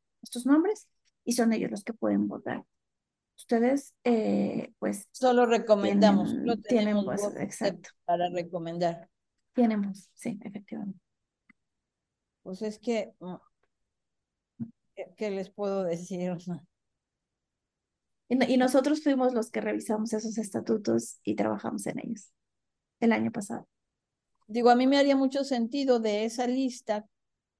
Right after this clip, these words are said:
Speaker 2: que pudiera presidirnos nuevamente Oscar, ¿verdad? Eh, pero Oscar ya no quiere. <laughs>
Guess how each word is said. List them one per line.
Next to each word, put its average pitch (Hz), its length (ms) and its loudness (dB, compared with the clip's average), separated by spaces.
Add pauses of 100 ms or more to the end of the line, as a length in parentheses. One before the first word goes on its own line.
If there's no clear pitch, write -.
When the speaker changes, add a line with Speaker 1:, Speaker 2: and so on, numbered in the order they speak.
(300)
Speaker 2:
que 196 100 -4
pudiera 220 420 4
presidirnos 208 680 -2
nuevamente 196 680 -2
Oscar, 208 380 -2
¿verdad? 180 260 -6 (960)
Eh, 175 360 -2 (1300)
pero 190 380 6
Oscar 208 240 2
ya 185 120 4
no 190 80 -4
quiere. 254 300 2 (400)
<laughs> 269 720 -4